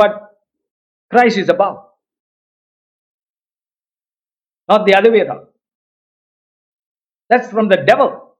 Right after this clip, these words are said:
You know, இதை நீங்க வெளியரங்கமா பார்க்க முடியும். You can see that. Whether you are being operated by God or the devil. It's so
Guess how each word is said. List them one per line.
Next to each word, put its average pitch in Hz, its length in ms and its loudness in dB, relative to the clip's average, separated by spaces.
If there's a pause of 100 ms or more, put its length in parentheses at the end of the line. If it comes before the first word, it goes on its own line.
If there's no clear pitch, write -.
(3000)
You 170 80 -2
know, 233 100 -2 (520)
இதை 226 160 2
நீங்க 214 200 0
வெளியரங்கமா 277 480 2 (100)
பார்க்க 226 240 0
முடியும். 139 260 -10 (1080)
You 208 120 -4
can 214 100 0 (120)
see 277 120 -6 (120)
that. 170 120 -2 (1160)
Whether 247 280 4
you 214 100 2
are - 120 0
being 233 120 -4 (120)
operated 240 520 2
by 190 80 2 (140)
God 233 180 2 (100)
or 202 120 4
the 196 140 2
devil. 175 180 0 (1300)
It's 143 160 -4
so 247 60 4